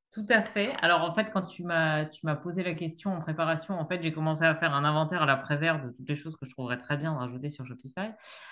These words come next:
Euh, bon, après, j'ai essayé quand même de concentrer. J'en citerai deux. Euh, c'est, euh, euh, élargir certaines options pour le B two B. Euh, je trouve qu'aujourd'hui, euh, voilà, alors Shopify a largement,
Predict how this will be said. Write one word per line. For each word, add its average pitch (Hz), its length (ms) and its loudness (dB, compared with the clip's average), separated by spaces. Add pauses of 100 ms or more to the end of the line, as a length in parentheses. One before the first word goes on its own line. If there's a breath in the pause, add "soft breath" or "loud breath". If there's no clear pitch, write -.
(160 loud breath)
Euh, 160 600 8
bon, 156 200 4
après, 175 440 4
j'ai 156 160 2
essayé 170 400 0
quand 175 160 4
même 190 220 6
de 160 80 2
concentrer. 180 880 0
J'en 190 200 4
citerai 214 440 0
deux. 202 400 2 (540 loud breath)
Euh, 170 580 6
c'est, 233 680 0
euh, 165 840 2 (280)
euh, 156 360 0 (100)
élargir 214 460 6
certaines 208 380 2
options 196 320 -2
pour 196 120 2
le 180 60 2
B 170 140 -8
two 180 160 -4
B. 160 60 -4 (760 soft breath)
Euh, 151 320 4
je 151 80 -2
trouve 180 200 -12
qu'aujourd'hui, 180 840 0
euh, 143 960 2
voilà, 160 220 6
alors 131 440 2
Shopify 170 640 2
a 127 40 8
largement, 165 720 2